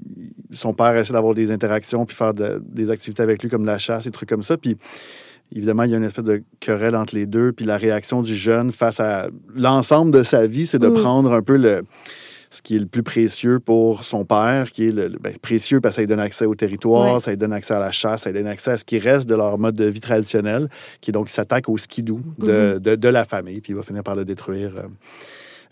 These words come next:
Speaker 1: par rage, euh, adolescente.
Speaker 2: Ouais.
Speaker 1: Euh, euh, c'est un peu ça, le, le, le, grosso modo, le, le, le,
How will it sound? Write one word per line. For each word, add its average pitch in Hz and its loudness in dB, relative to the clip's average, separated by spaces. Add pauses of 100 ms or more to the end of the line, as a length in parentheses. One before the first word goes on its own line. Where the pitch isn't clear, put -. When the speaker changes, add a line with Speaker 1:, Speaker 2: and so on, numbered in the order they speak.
Speaker 1:
par 113 0
rage, 123 4
euh, 113 6
adolescente. 117 2
Speaker 2:
Ouais. 233 2
Speaker 1:
Euh, 226 4 (420)
euh, 50 -8
c'est - -8
un 110 -2
peu 120 -4
ça, 151 4
le, 113 6
le, 98 -2
le, 92 -6
grosso 117 0
modo, 135 8
le, 135 8
le, 104 2
le, 101 -2